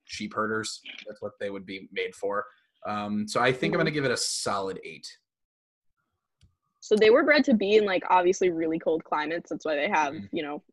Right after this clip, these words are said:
Speaker 2: all that lovely white
Speaker 1: Floofers.
Speaker 2: fur. They blend in with the snow.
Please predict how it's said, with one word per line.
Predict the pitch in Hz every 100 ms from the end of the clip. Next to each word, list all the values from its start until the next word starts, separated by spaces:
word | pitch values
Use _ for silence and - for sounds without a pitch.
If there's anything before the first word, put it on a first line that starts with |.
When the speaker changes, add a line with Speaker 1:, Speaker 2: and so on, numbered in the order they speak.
| _
Speaker 2:
all | 170 165
that | 165 -
lovely | 185 180 156 160 165
white | 160 151
Speaker 1:
Floofers. | -
Speaker 2:
fur. | 156 156 170 175
They | 170
blend | 175 165 165
in | 165
with | 170 -
the |
snow. | - 175 160 160 214